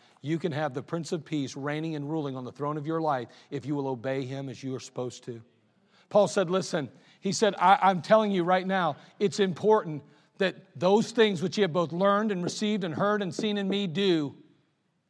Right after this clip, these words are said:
you do 'em, and the God of peace shall be with you." Boy, if the God of peace is with me, then his peace is with me.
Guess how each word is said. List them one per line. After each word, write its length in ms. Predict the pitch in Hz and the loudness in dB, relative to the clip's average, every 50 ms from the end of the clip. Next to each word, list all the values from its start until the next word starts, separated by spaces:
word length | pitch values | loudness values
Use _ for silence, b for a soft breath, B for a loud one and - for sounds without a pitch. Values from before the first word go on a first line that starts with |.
| _ _ _ _ _ _ _ _ | _ _ _ _ _ _ _ _
you 140 | - 190 226 | -2 2 6
do 280 | 214 277 311 311 302 269 | 10 12 12 12 12 10
'em, 120 | 220 - - - - - - _ _ _ _ _ _ _ _ _ - | 8 4 0 -10 -20 -20 -20 _ _ _ _ _ _ _ _ _ -14
and 100 | 117 123 | -10 -10
the 60 | 127 | -8
God 300 | 110 104 147 160 175 180 | -2 2 2 4 4 2
of 140 | 180 151 - | 0 -4 -6
peace 220 | - 202 190 147 | -8 -8 -8 -8
shall 220 | - - - 151 143 | -6 -6 -4 -6 -4
be 200 | 120 139 160 143 | -4 -6 -6 -6
with 240 | 117 117 - - | -8 -10 -14 -16
you." 160 | 120 117 117 113 113 _ _ _ _ _ _ _ _ _ _ _ _ _ _ _ _ _ _ - | -14 -14 -14 -14 -18 _ _ _ _ _ _ _ _ _ _ _ _ _ _ _ _ _ _ -8
Boy, 140 | 165 160 | -6 -4
if 60 | 147 120 | -4 -4
the 60 | 156 | -2
God 200 | 131 160 170 160 | 2 2 2 2
of 100 | 147 - | 0 -2
peace 240 | - 180 190 - - | -4 -4 -4 -4 -6
is 100 | 147 113 | -8 -8
with 160 | 147 143 120 | -8 -8 -6
me, 120 | 139 143 | -6 -6
then 140 | 135 143 139 | -6 -6 -6
his 180 | 123 151 143 - | -6 -8 -10 -10
peace 340 | - - 190 170 - - | -10 -8 -8 -8 -8 -10
is 120 | 143 110 - | -12 -12 -12
with 200 | 117 110 - - | -14 -16 -16 -18
me. 160 | 113 107 104 | -20 -20 -20